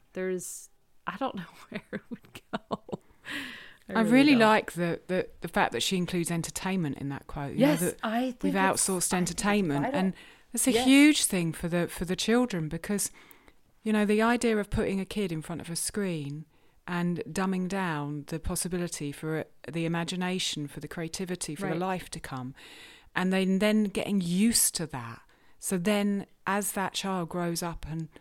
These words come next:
Speaker 2: becomes an adult, they expect to be entertained because they're
Speaker 1: Yes.
Speaker 2: not used to the idea of making their own way and understanding
Speaker 1: Yep.
Speaker 2: how they,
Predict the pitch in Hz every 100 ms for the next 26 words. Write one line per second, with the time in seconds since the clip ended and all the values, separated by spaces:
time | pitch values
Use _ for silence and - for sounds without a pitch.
0 | - - - 175 160 175 180 190 151 135
1 | 135 - - - 190 190 - - 226 -
2 | - 196 196 196 - - 294 240 139 135
3 | - 185 202 208 220 285 330 - - -
4 | 196 202 - 180 240 269 262 - - 165
5 | 156 151 151 160 156 156 156 - 175 175
6 | - 185 175 175 202 214 143 139 135 _
7 | - 147 143 131 135 151 170 175 170 185
8 | 170 175 208 175 175 170 170